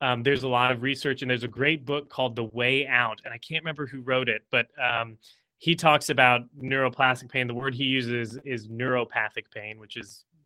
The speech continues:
the same type of thing. Um, and he, uh, the, the author of the book describes something called somatic tracking, which is basically, um, it's mindfulness pointed to, to the parts of your body that are,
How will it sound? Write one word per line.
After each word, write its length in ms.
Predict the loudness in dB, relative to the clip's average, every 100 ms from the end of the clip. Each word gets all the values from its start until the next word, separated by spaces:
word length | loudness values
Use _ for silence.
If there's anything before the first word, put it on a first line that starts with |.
| -14
the 100 | -10
same 360 | -4 -4 -6
type 260 | -6 -6 -6
of 80 | -10
thing. 280 | -10 -10 -14 -20 -20 -20 _ _
Um, 400 | 0 2 2 -2 -4
and 220 | 0 0
he, 320 | 2 2 2 -2 _ _
uh, 280 | -6 -4 -6 -4
the, 220 | -4 -2
the 140 | 0
author 300 | 2 2 2
of 80 | -2
the 40 | 0
book 200 | -4 -4
describes 580 | -8 -2 2 2 0
something 260 | -4 -6 -6
called 240 | -4 -4
somatic 720 | -4 -6 -4 4 6 6 2
tracking, 680 | -6 -6 -2 0 0 -4 -6 -14 _ _ _
which 200 | -6 -4
is 140 | -4 2
basically, 920 | 4 4 0 -6 0 2 4 2 -2 _ _ _ -6
um, 220 | -6 -4 -8
it's 160 | -4
mindfulness 640 | 2 4 4 0 0 -2 -6 _
pointed 380 | -4 0 0
to, 200 | 0 -2
to 300 | -4 -14 -8
the 100 | -8
parts 320 | -2 -2 -2 -4
of 100 | -6
your 100 | 0
body 300 | 2 2 0
that 160 | -2
are, 320 | -2 -2 -4